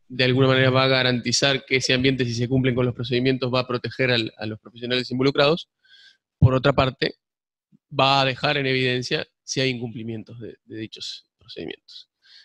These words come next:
O sea, de alguna manera son las dos caras de la moneda que va a generar eso. Eh, el gran problema que existe, por lo menos en nuestro sistema judicial, con, con la responsabilidad médica, ¿cuál es?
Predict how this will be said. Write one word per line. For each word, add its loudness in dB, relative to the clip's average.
O -20
sea, -4
de 0
alguna 0
manera 4
son 2
las 4
dos 4
caras 2
de 2
la 0
moneda 2
que -2
va -4
a -10
generar -10
eso. -16
Eh, -6
el 2
gran 4
problema 6
que -8
existe, -6
por -2
lo 2
menos -4
en -8
nuestro -6
sistema -10
judicial, -4
con, -4
con -2
la -2
responsabilidad 0
médica, 4
¿cuál -6
es? -10